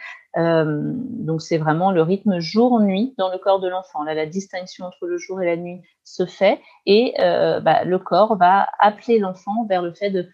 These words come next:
vraiment dormir la nuit, de, de rallonger les plages, heu, sans alimentation et puis, heu, vraiment de majoritairement dormir et ne plus avoir des petites phases d'éveil,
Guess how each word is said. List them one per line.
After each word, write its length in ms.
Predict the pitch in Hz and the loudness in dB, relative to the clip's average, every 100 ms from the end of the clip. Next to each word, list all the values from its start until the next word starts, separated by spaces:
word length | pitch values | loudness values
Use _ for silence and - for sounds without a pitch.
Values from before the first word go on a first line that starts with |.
| _ - | _ -8
vraiment 340 | 170 175 180 | -4 -4 -4
dormir 540 | 175 196 220 214 208 | 0 2 4 2 0
la 140 | 196 185 | -2 -2
nuit, 380 | 175 180 262 - _ - | -4 -4 -4 -6 _ -10
de, 240 | 170 170 | -2 0
de 160 | 156 151 | 0 -2
rallonger 600 | 147 175 226 226 220 220 | 2 4 4 2 2 2
les 120 | 208 | 2
plages, 460 | 196 202 196 196 - _ - | 0 2 2 2 -8 _ -4
heu, 100 | 165 | 0
sans 320 | 160 - 226 208 | 0 0 0 2
alimentation 880 | 190 185 175 175 170 - 190 269 - | 0 -2 -6 -8 -8 -8 -6 -6 -4
et 120 | 196 | -10
puis, 380 | 190 196 214 220 | -6 -2 2 4
heu, 280 | 175 165 156 | 4 2 0
vraiment 260 | 160 170 | -2 -2
de 140 | 202 160 | -2 -2
majoritairement 920 | 160 185 185 175 156 151 151 190 202 170 | 2 0 0 -4 -2 -2 0 0 -2 -2
dormir 440 | 175 165 170 208 | -4 -2 -2 -2
et 40 | 170 | -2
ne 80 | 156 | -6
plus 220 | - 175 | -2 0
avoir 320 | 170 180 190 - - - | 4 2 2 -6 -16 -6
des 100 | 160 | -2
petites 280 | 160 - | -2 -4
phases 260 | - 170 170 | 0 2 2
d'éveil, 480 | 160 160 160 175 | 2 4 6 6